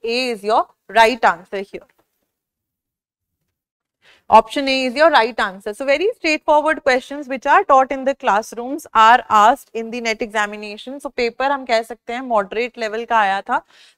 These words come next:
The students who would have pushed their own selves कि हाँ, at least revision या at least they were paying heed to जो कि क्लास में पढ़ाया जा रहा था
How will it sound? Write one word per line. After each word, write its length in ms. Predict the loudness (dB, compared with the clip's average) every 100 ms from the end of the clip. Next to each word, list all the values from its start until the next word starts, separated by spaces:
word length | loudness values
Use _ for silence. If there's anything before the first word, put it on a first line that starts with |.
| -6
The 100 | -4
students 460 | -4 -2 -2 0
who 140 | -2 -2 -2
would 180 | 0 6
have 200 | 6 4 _ _ _ _
pushed 340 | -2 -2 0
their 200 | 4 4
own 240 | 4 0 -8
selves 400 | -2 0 0 -2
कि 160 | -16 0
हाँ, 220 | 2 2
at 60 | -2
least 300 | -8 -8 -4
revision 640 | -2 -2 -2 -4 -6 -4
या 200 | -2 -2
at 100 | -4 -6
least 280 | -6 -2
they 160 | 0 0
were 400 | 0 4 4 4 -6 _ _
paying 260 | 2 2 0 -4
heed 380 | -4 -4 -4 -6
to 300 | -6 -6 -8 -12 _ -2
जो 120 | -2
कि 120 | 0
क्लास 340 | 4 4 4
में 80 | -2
पढ़ाया 360 | -2 -2 0 0
जा 220 | 0 0
रहा 160 | 0 -2
था 200 | -4